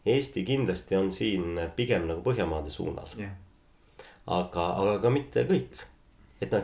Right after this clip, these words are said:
Speaker 1: kõiki asju ei saa, nagu ütleme, et näed, mäletan ka, kui meil omal ajal, äh, sina vist olid Elionis veel, kui me, äh, tõlkisime ära selle coaching'u raamatu.
Speaker 2: Jaa, jaa.
Speaker 1: Ja, ja,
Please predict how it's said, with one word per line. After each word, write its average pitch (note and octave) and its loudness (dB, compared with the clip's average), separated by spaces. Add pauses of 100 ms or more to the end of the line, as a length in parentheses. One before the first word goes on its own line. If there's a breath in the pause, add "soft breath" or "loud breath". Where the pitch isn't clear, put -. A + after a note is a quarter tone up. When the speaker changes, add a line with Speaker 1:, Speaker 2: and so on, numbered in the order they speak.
Speaker 1:
kõiki D#3 4
asju D3 2
ei G#2 0
saa, C3 8
nagu F#2+ 4
ütleme, G2 4
et - -2
näed, A2 4 (300 loud breath)
mäletan A#2 2
ka, C3+ 4
kui G#2+ 6
meil F#2+ 8
omal A2 8
ajal, F2 4 (100)
äh, F2 4
sina A#2+ 2
vist E2 0
olid F#2 2
Elionis G2 4
veel, E2 -4
kui F2 2
me, E2 2
äh, E2+ 0 (120)
tõlkisime G#2+ 2
ära G2 4
selle E2 -2
coaching'u E2 2
raamatu. E2 0
Speaker 2:
Jaa, G2+ -8 (180)
jaa. G2+ -10 (180)
Speaker 1:
Ja, E2 0 (180)
ja, D#2+ 0